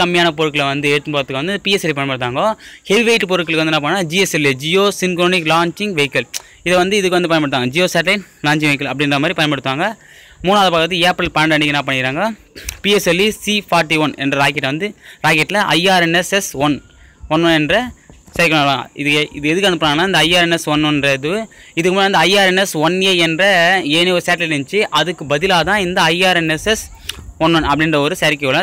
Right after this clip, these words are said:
திரும்ப அனுப்புனாங்க. அதுக்கு பதிலாக அனுப்பப்பட்டு தான் இந்த ஐ ஆர் என் எஸ் ஒன் ஏ. இது வந்து பி எஸ் எல் இ சி ஃபார்ட்டி ஒன் ராக்கெட் அனுப்பியிருக்காங்க. நாலாவது பார்த்து செப்டம்பர் பதினாறு அன்னைக்கு பி எஸ் எல் இ சி ஃபார்ட்டி டூ என்ற ராக்கெட் அனுப்பிச்சாங்க. ஐந்தாவது நவம்பர் பதினாலு ஜி எஸ் எல் இ மார்க் த்ரீ டி டூ என்ற ராக்கெட் மூலமா ஜி சாட்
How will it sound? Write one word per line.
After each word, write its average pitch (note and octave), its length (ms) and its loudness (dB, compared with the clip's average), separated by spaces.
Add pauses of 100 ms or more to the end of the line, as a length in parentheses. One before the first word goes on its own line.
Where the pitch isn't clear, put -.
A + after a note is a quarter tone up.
திரும்ப D#3 260 0
அனுப்புனாங்க. B2 400 -4
அதுக்கு C3+ 240 -4
பதிலாக E3 240 2
அனுப்பப்பட்டு B2+ 360 -6
தான் E3+ 200 -2
இந்த F#3 160 -2
ஐ D3+ 160 0
ஆர் D3+ 60 2
என் D3 120 -2
எஸ் D3 120 -8
ஒன் C3+ 80 -2
ஏ. F3+ 100 0
இது E3 140 0
வந்து E3 120 -6
பி F3+ 100 -2
எஸ் F3 160 -2
எல் F3 100 -4
இ - 80 -8
சி F#3 60 -6
ஃபார்ட்டி E3 280 0
ஒன் D#3 160 0
ராக்கெட் C#3 220 -2
அனுப்பியிருக்காங்க. A#2+ 440 -4 (720)
நாலாவது E3+ 360 4
பார்த்து D#3+ 200 0
செப்டம்பர் F3 360 -2
பதினாறு D#3 320 2
அன்னைக்கு D3+ 280 0
பி G3 120 -2
எஸ் F#3 180 0
எல் F3 140 2
இ - 0 -
சி F#3 260 -4
ஃபார்ட்டி E3+ 200 2
டூ E3+ 80 -4
என்ற E3+ 140 0
ராக்கெட் D3 320 0
அனுப்பிச்சாங்க. C#3 380 -2 (1500)
ஐந்தாவது F#3 420 2
நவம்பர் F#3 400 2
பதினாலு E3 420 2 (180)
ஜி E3+ 160 -2
எஸ் G3+ 220 2
எல் F3 220 2
இ A3+ 60 0
மார்க் F3+ 400 2
த்ரீ D#3+ 140 0 (380)
டி D3+ 240 -2
டூ E3+ 120 0
என்ற D#3 160 4
ராக்கெட் C#3+ 380 0
மூலமா C3+ 220 -2 (380)
ஜி E3 200 -4
சாட் F#3+ 280 0